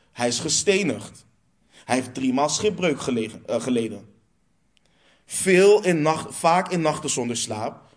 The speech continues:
in honger en dorst, vaak in vasten, in koude en naaktheid. En let op wat Paulus schrijft. "Ja, beslist, ik beschouw ook alles als schade vanwege de voortreffelijkheid van de kennis van Christus Jezus, mijn Heere,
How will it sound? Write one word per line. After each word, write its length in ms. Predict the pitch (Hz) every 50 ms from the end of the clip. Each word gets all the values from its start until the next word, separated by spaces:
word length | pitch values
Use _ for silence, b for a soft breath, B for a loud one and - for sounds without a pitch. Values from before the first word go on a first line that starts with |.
| b b
in 160 | b 127 123
honger 300 | 117 113 139 160 170 185
en 180 | 180 135 156 135
dorst, 340 | 127 117 117 120 120 - B B B
vaak 380 | B - - 139 143 160 180 175
in 100 | 185 180
vasten, 460 | - - - - - - 131 131 135 b b b b b b b _ _ _
in 320 | - 107 107 107 - - _ -
koude 480 | - 135 139 156 175 170 175 185 180 175 - -
en 220 | 135 135 135 131
naaktheid. 640 | 139 147 156 165 165 - 117 110 104 104 104 - - _ _ _ _ _ -
En 260 | - 123 120 113 117
let 240 | 131 175 196 190 214
op 120 | 196 185
wat 220 | 185 165 - - -
Paulus 480 | 170 156 156 156 160 156 156 - -
schrijft. 440 | - 190 202 220 196 131 127 - - - _ b b b b b b b b b
"Ja, 380 | 120 117 135 160 185 202 226 -
beslist, 540 | 233 214 - - - 160 156 160 160 - -
ik 120 | 156 123
beschouw 340 | 123 131 - - 156 151 -
ook 280 | 139 139 131 - - -
alles 480 | - 170 185 196 208 214 208 208 -
als 240 | - 135 120 - -
schade 560 | - - 170 160 160 165 170 170 180 185 180 180 B B B
vanwege 380 | - 131 123 131 131 131 135 120
de 80 | 113
voortreffelijkheid 800 | 110 - 117 - - 165 180 180 185 185 175 135 131 139 143 147
van 120 | 143 127
de 160 | 113 113 -
kennis 380 | - 165 156 151 160 165 160 - B B B B
van 220 | B - 120 110 117
Christus 440 | - - 180 175 175 - 180 - -
Jezus, 360 | 131 139 139 131 131 - 117
mijn 240 | 117 113 113 110 107
Heere, 380 | 120 131 143 151 151 156 156